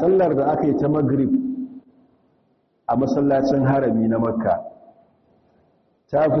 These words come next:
sallar da aka yi a wani masallaci ko ma ina yake a duniya sau dubu ɗari. Sau dubu ɗari. Mun fahimta?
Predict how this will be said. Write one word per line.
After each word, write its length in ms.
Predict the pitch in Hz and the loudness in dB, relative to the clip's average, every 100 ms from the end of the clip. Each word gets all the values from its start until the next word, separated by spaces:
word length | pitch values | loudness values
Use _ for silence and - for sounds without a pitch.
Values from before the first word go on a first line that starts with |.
| 143 | 0
sallar 320 | 165 165 139 | 0 0 0
da 120 | 123 135 | 0 0
aka 160 | 135 | 0
yi 80 | 143 | 0
a 160 | 113 120 | 2 2
wani 160 | 139 | 2
masallaci 600 | 143 139 143 139 135 139 135 | 2 2 2 2 2 2 2
ko 180 | - 196 | 2 2
ma 140 | 190 185 160 | 2 2 2
ina 140 | 135 135 | 2 2
yake 160 | - | 2
a 80 | 113 101 | 0 0
duniya 440 | 110 113 110 90 - - - _ _ _ _ _ _ _ _ _ _ _ _ _ _ | 2 2 2 -2 -6 -20 -20 _ _ _ _ _ _ _ _ _ _ _ _ _ _
sau 240 | - 113 | -2 0
dubu 300 | 113 131 - - | 2 2 2 2
ɗari. 220 | 110 - - - - - - - _ _ _ _ _ _ _ _ _ _ 453 440 - _ _ _ _ _ _ _ _ | 2 0 -2 -6 -10 -14 -18 -20 _ _ _ _ _ _ _ _ _ _ -20 -20 -20 _ _ _ _ _ _ _ _
Sau 240 | - 104 | -4 0
dubu 300 | 107 117 120 113 | 2 2 0 0
ɗari. 220 | 90 - - - - _ _ _ _ _ _ _ _ _ _ _ _ _ _ _ _ _ _ _ _ _ - | -2 -4 -12 -18 -20 _ _ _ _ _ _ _ _ _ _ _ _ _ _ _ _ _ _ _ _ _ -8
Mun 180 | 113 131 | -4 0
fahimta? 460 | 131 135 127 127 | 0 2 0 0